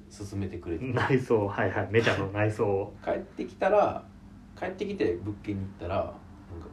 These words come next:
Speaker 1: レンガが敷き詰められて、コンクリになんかすごい色々つけられて、焦げがついている状態で、
Speaker 2: もう結構完成度高い感じ。
Speaker 1: そう、文句もほとんどでき、できてるな、みたいな。
Speaker 2: いや、あのー、これ、あのー、ぜひめちゃ皆さん、あ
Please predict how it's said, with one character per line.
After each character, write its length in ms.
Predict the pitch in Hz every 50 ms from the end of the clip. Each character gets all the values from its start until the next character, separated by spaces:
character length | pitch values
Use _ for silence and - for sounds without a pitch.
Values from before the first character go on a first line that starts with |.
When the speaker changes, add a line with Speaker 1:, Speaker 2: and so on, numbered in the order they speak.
| - - - - - 95
Speaker 1:
レ 120 | 95 107 120
ン 100 | 147 147
ガ 120 | 113 95
が 100 | 92 85
敷 200 | - - - -
き 60 | - 98
詰 180 | - - 101
め 120 | 101 101 92
ら 60 | 87
れ 100 | 85 85
て、 320 | 82 - - - - - - - - - - - - - - - -
コ 140 | - - 107
ン 100 | 107 107
ク 140 | - 147
リ 60 | - -
に 180 | 80 82 80
な 60 | 80
ん 80 | 82 85
か 160 | - - - - - - - - -
す 220 | - - - - -
ご 100 | - -
い 80 | - - - - - - - - - - - - - - - - -
色 120 | - 101 98
々 120 | 98 - - -
つ 140 | - -
け 140 | - 101 98
ら 100 | 107 113
れ 80 | 98 -
て、 60 | - - -
焦 120 | - - 143
げ 120 | 139 107
が 120 | 90 87 85 -
つ 200 | - - - 92
い 60 | 90
て 140 | 98 - -
い 60 | 101
る 100 | 98 92
状 240 | - 110 110 107 104
態 420 | - - - 120 113 104 101 104 101
で、 320 | 110 156 175 156 - - - -
Speaker 2:
も 60 | 120
う 40 | 107
結 140 | - 151 147
構 60 | 151
完 220 | - - 160 156
成 80 | 151 160
度 100 | 131 120
高 80 | 117 -
い 20 |
感 100 | 120 -
じ。 40 | -
Speaker 1:
そ 100 | - -
う、 40 | -
文 260 | 190 175 165 - -
句 140 | - 151 147
も 260 | 170 190 202 - 147
ほ 100 | 131 127
と 120 | - 139
ん 80 | - 95
ど 60 | 90
で 120 | 95 101
き、 100 | 104 - - - - - -
で 80 | 110
き 80 | 104 -
て 100 | - 123
る 60 | 110
な、 60 | 107
み 60 | 104 - - - -
た 60 | -
い 360 | - - - - - 135 131
な。 40 | 131
Speaker 2:
い 40 | 131
や、 60 | 131
あ 20 | 131
の 760 | 127 123 117 113 113 113 113 110 110 107 107 107 101 101 101
ー、 40 | -
こ 80 | 143
れ、 100 | 139 135
あ 140 | 127 123 117
の 360 | 110 104 101 101 98 98 98
ー、 20 | 98
ぜ 160 | - 156 147
ひ 100 | 135 123
め 140 | 113 131 131
ち 100 | 131 123
ゃ 300 | 107 98 98 95 95 95
皆 160 | 101 107 107
さ 140 | 101 - 107
ん、 60 | 95
あ 40 | 92